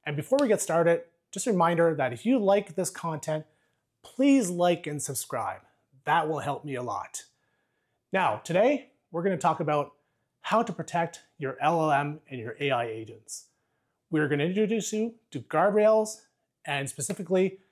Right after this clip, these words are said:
in the Azure A I Foundry environment. We will introduce you to A I content safety.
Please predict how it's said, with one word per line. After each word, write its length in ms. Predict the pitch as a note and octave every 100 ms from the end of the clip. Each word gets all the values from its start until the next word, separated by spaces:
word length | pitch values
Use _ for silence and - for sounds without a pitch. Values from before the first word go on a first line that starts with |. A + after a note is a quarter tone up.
| _ _
in 120 | D3+ C3
the 100 | B2
Azure 480 | D#3 D#3+ E3 E3 - _
A 180 | D3+ D3+
I 340 | D3 C#3+ C#3+ - _ -
Foundry 560 | B2 B2 B2+ C3+ C3+ -
environment. 640 | A#2+ A2+ G#2+ G#2+ F#2+ - _ _ _ _
We 80 | C#3+
will 120 | C3+
introduce 440 | D3+ F3+ E3 F3
you 140 | E3+ F3
to 340 | E3+ D#3+ D3 _ _ _ _ _ -
A 200 | F3+ G3
I 340 | F#3+ F3+ F3+
content 540 | - - E3+ - D#3+ D#3
safety. 560 | D3+ B2 - G#2 -